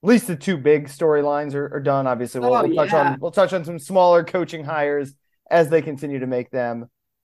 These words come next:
Speaker 1: Um, but it's, uh, until spring, which is actually all of a sudden pretty close. Uh,
Speaker 2: Very
Speaker 1: a couple
Speaker 2: close,
Speaker 1: weeks
Speaker 2: right?
Speaker 1: away. Yeah,
Speaker 2: Couple
Speaker 1: three
Speaker 2: weeks?
Speaker 1: weeks,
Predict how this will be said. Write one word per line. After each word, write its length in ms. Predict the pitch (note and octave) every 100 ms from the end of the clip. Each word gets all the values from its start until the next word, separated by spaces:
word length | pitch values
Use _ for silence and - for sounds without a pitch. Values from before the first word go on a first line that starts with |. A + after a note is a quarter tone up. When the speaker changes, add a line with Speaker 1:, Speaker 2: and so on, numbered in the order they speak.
| -
Speaker 1:
Um, 440 | A#2+ A2+ F#2+ A2+ - -
but 280 | C3 A#2 -
it's, 300 | B2+ - C3
uh, 320 | A#2 A2+ A2
until 300 | C#3 C#3 E3+
spring, 400 | E3+ F3 F3 G#3
which 160 | E3+ D3+
is 100 | D3
actually 320 | D3 D3+ C#3
all 140 | C3+
of 40 | B2+
a 40 |
sudden 320 | C3 B2 A#2 -
pretty 180 | C3
close. 520 | A#2 B2 A#2 G#2+ - -
Uh, 300 | - G#2 G2+ G#2 _ _ _
Speaker 2:
Very 180 | B3 A4
Speaker 1:
a 20 |
couple 160 | B3 A#3+
Speaker 2:
close, 80 | F#3+
Speaker 1:
weeks 120 | -
Speaker 2:
right? 180 | G3 B3+
Speaker 1:
away. 240 | - -
Yeah, 80 | D4
Speaker 2:
Couple 140 | C3 -
Speaker 1:
three 180 | C3 C#3
Speaker 2:
weeks? 180 | C#3 -
Speaker 1:
weeks, 160 | -